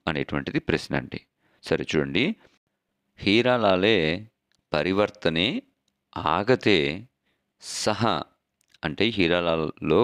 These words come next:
వచ్చినటువంటి మార్పు తర్వాత అతడు ఆలస్యం పరిత్యజ్య, ఆలస్యం అంటే ఆ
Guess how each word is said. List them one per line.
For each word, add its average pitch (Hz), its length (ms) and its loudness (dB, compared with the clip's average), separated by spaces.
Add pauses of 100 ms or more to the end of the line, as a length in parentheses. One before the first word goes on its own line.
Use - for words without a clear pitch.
వచ్చినటువంటి 80 580 -2
మార్పు 71 460 -2
తర్వాత 65 520 -2 (540)
అతడు 113 340 2 (840)
ఆలస్యం 101 600 2 (960)
పరిత్యజ్య, 95 640 0 (440)
ఆలస్యం 90 520 -2
అంటే 85 280 0 (500)
ఆ 80 80 -2